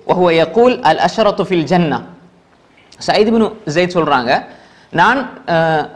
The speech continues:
ரசூல் ஸல்லல்லாஹு அலைஹி வஸல்லம் அவர்களிடமிருந்து கேட்ட ஒரு விடயத்தை நான் சொல்கிறேன்" என்று சொல்கிறாங்க. அவங்க, அதாவது, சாட்சி பகருகிறேன் என்று சொல்லி போட்டு தான் இந்த செய்தியை அவங்க,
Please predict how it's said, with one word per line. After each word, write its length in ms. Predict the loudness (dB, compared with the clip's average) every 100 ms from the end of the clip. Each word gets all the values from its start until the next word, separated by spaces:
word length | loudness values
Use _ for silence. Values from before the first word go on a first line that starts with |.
| -8
ரசூல் 240 | -2 0 2
ஸல்லல்லாஹு 320 | 2 4 2
அலைஹி 100 | 2 -2
வஸல்லம் 200 | -4 0
அவர்களிடமிருந்து 920 | 0 2 0 0 -2 0 0 -2 -14 -8
கேட்ட 480 | 0 0 2 2 2 0
ஒரு 180 | 0
விடயத்தை 500 | 2 2 0 0 0
நான் 300 | 2 0 -2 -10 -20
சொல்கிறேன்" 640 | -6 -2 0 0 0 -4 -8
என்று 200 | -6 -4
சொல்கிறாங்க. 400 | -2 -2 -2 -2
அவங்க, 400 | -2 0 0 -2 -10 -6
அதாவது, 240 | 0 0 2
சாட்சி 380 | 0 0 -2 -2
பகருகிறேன் 480 | 0 0 -2 -4
என்று 140 | -4 -6
சொல்லி 240 | -4 -4
போட்டு 220 | -2 -2
தான் 140 | -2 -2
இந்த 120 | -4
செய்தியை 360 | -2 0 2 2
அவங்க, 280 | 0 -4